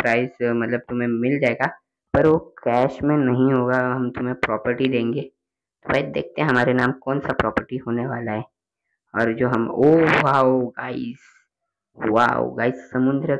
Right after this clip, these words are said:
किनारे हमारा एक guys house। Guys बहुत ही ज़्यादा अच्छी बात है यार। Guys look भी बड़ा है, अच्छा सा दिया हुआ है इस house को, और बहुत ही ज़्यादा अच्छा house लग रहा है मुझे। और चलो यार guys, कुछ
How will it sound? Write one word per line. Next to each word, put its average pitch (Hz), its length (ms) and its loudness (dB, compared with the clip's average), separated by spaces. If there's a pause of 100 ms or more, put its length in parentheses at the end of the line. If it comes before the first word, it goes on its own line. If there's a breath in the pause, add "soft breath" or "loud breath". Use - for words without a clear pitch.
(100)
किनारे 127 400 0
हमारा 123 380 0
एक 127 240 -2 (540)
guys 123 360 -2
house। - 580 -2 (760)
Guys 117 360 -4 (160)
बहुत 127 260 -2
ही 131 60 -2
ज़्यादा - 240 -6
अच्छी - 380 -10
बात 120 280 -8
है 117 80 -6
यार। 107 260 -6 (440)
Guys 117 280 -2
look 127 440 0
भी 147 120 2
बड़ा - 340 -2
है, 117 240 -6
अच्छा - 440 -10
सा 120 200 -6
दिया 117 300 -4
हुआ 117 220 -2
है 113 100 -2
इस - 220 -12 (720)
house - 340 0
को, - 140 0
और 131 140 4
बहुत - 360 -2
ही 131 60 -8
ज़्यादा 123 220 -4
अच्छा - 400 -8
house 117 360 -2
लग 113 260 -2
रहा 127 120 2
है 127 60 0
मुझे। 127 340 0 (600)
और 117 320 -4
चलो 147 220 0
यार 135 180 2
guys, 131 260 -2 (120)
कुछ - 220 -10